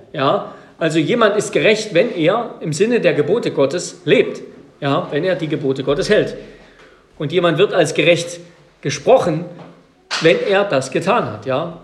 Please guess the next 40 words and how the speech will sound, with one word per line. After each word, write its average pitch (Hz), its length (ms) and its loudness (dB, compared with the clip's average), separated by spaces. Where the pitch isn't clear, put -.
Oder 139 280 -4
jemand 135 260 -4
wird 139 140 -2
gerecht 135 280 -2
gesprochen, 160 400 -6
der 139 120 4
glaubt, 135 520 0
auch 139 160 0
wenn 160 80 0
er 165 80 -2
es 151 80 -2
nicht 254 220 0
getan 143 360 0
hat, - 220 -10
wird 156 260 -4
so - 540 0
betrachtet, 160 520 -4
als - 200 -8
ob 226 200 -2
er 226 180 4
dieser 185 320 2
Norm 180 680 4
entspricht. - 640 -2
Gerechtigkeit 220 880 -2
ist 208 240 -2
im 175 100 -4
Alten 202 340 -2
Testament 170 400 0
ein 165 240 2
Normbegriff. 185 720 4
Ja, 175 160 0
es 180 120 -2
gibt 262 300 -2
eine 151 200 2
feste 214 520 0
Norm, 170 380 4
an 160 200 -2
der 208 180 4
gemessen 214 520 0
wird, 131 240 -2